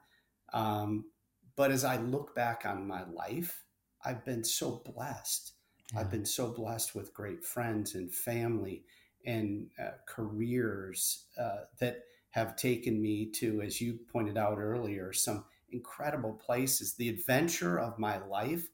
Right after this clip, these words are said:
Speaker 1: has been so positive.
Speaker 2: Mm-hmm.
Speaker 1: And, um, I really think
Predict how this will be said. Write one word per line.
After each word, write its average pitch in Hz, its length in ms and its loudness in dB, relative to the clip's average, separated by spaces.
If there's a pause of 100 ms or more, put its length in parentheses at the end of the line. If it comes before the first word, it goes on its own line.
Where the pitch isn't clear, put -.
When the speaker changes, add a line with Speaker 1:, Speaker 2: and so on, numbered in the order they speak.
(320)
Speaker 1:
has 120 180 2
been 107 240 0
so 127 520 0
positive. 107 840 -2 (400)
Speaker 2:
Mm-hmm. 101 260 -6
Speaker 1:
And, 107 600 2 (140)
um, 104 540 0 (720)
I 135 100 6
really 131 640 4
think - 640 -2